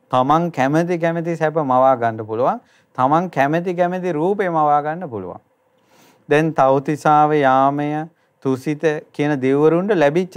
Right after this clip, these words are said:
දිව්‍ය ශාරීරිය විතරයි. දැන් නිම්මාන රතියේ දෙවිවරුන්ට පුළුවන් දිව්‍ය ශාරීරිය වෙනස් කරන්න. උදේ එක විදියකට ඉන්න පුළුවන්, දවාල වෙන ශාරීරියක්, හවස වෙන ශාරීරියක්. කැමැති කැමැති විදියට ඉන්න පුළුවන්.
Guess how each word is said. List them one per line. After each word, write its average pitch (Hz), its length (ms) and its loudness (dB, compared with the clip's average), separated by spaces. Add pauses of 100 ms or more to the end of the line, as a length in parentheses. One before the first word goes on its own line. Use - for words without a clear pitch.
(100)
දිව්‍ය 170 280 -2
ශාරීරිය 180 420 -2
විතරයි. 107 400 -8 (1800)
දැන් 131 280 2
නිම්මාන 180 560 2
රතියේ 190 360 0
දෙවිවරුන්ට 160 500 0
පුළුවන් 190 380 0
දිව්‍ය 165 320 -2
ශාරීරිය 202 380 0
වෙනස් 147 280 -2
කරන්න. 110 240 -4
උදේ 139 360 0
එක 117 120 -4
විදියකට 135 500 -2
ඉන්න 151 240 -6
පුළුවන්, 160 320 -2
දවාල 131 360 4
වෙන 120 260 -2
ශාරීරියක්, 147 580 -4
හවස 123 300 -2 (100)
වෙන 117 220 -6
ශාරීරියක්. 156 560 -4 (600)
කැමැති 196 480 -4
කැමැති 185 360 -6
විදියට 196 260 -8
ඉන්න 110 300 -8
පුළුවන්. - 300 -16